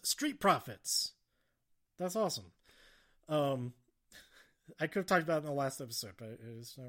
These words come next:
remembered that. Um, I'm really looking forward to finally seeing, oh, I didn't talk about this in the Evolution episode.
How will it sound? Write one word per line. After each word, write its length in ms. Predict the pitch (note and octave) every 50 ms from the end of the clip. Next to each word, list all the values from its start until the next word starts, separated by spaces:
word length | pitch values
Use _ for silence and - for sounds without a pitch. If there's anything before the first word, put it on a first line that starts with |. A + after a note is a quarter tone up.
| A#2+ B2+
remembered 360 | C3+ D3+ D#3+ C#3 A#2+ A#2+ G#2 -
that. 960 | G2+ F#2+ F#2 - - - _ _ _ _ _ _ _ _ _ _ _ - D#3
Um, 360 | D#3 D#3 D#3 D3+ D3+ D3+ D3+ - _ _ _ _ -
I'm 160 | D#3 E3+ F#3
really 200 | G3+ G#3+ A3 A3
looking 300 | A3 A3 G#3 G3+ G#3+ G3
forward 320 | E3+ G3+ G3 F#3+ F#3+ F#3 D#3+
to 80 | E3+
finally 460 | - - - F#3+ G3+ G#3 G#3 G3+ G3 F#3
seeing, 200 | - - D3+ D3+ -
oh, 320 | F#3+ G#3+ A3+ F#3+ D3 C3 - -
I 60 | D#3+
didn't 180 | F#3 G3 F#3
talk 160 | - G3+ F3+ D#3+
about 180 | E3 D3+ D3
this 140 | D3+ D3 -
in 60 | D3
the 100 | C#3 B2
Evolution 420 | C3+ C3 C3+ C3 C3+ C#3 - D3+ C#3+
episode. 500 | C#3+ C#3+ D#3+ D3+ - F3 E3+ E3 F3